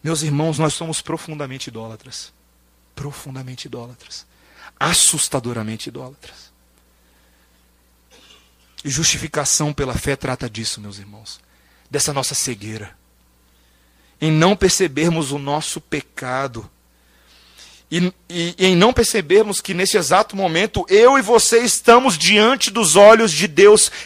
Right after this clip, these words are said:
que habita toda a terra. E que nós não podemos nos esconder atrás de um arbusto. Não é possível. Esse Deus que nos vê como nós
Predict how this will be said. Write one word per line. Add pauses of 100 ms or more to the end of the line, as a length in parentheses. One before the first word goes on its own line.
que
habita
toda
a
terra. (680)
E
que
nós
não
podemos
nos
esconder
atrás
de
um
arbusto. (760)
Não
é
possível. (640)
Esse
Deus
que
nos
vê (180)
como
nós